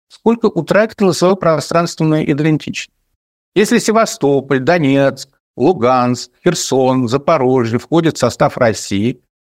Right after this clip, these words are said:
на тех же конституционных правах, что Москва и Петербург, значит, вся территория России, включая обе ее столицы,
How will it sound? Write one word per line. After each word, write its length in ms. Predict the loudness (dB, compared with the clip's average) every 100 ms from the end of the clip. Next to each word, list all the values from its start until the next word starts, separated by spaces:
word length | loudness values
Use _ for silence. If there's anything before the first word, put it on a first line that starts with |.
| -2
на 140 | 0
тех 200 | 2 0
же 80 | 0
конституционных 960 | -2 -2 0 -2 -4 -2 0 0 -2 -2
правах, 580 | -2 0 0 -2 -10 _ _
что 160 | _ 0
Москва 400 | 0 0 0 0
и 60 | 0
Петербург, 600 | -2 -2 -2 -4 -8 -10 _ _ _ _
значит, 340 | -2 0 0 -2
вся 240 | 0 0
территория 540 | 0 -2 2 2 2
России, 600 | 2 0 -2 -2 2 2 0
включая 520 | -2 -2 0 2 2
обе 360 | 0 -2 0
ее 120 | -2 -2
столицы, 720 | 0 0 2 0 -2 -12